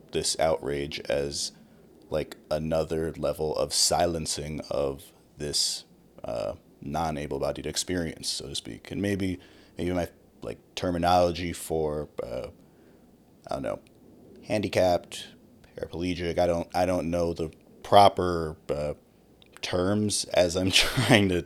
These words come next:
navigate this discussion. But, um,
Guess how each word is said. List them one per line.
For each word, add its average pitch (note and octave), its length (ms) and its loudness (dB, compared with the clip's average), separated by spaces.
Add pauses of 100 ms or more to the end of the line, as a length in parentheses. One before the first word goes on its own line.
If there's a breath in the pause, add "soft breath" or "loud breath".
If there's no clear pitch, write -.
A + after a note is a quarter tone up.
navigate F2 680 0
this F2+ 140 -2
discussion. F#2+ 500 2 (640 loud breath)
But, E2+ 220 4
um, C#2+ 400 -2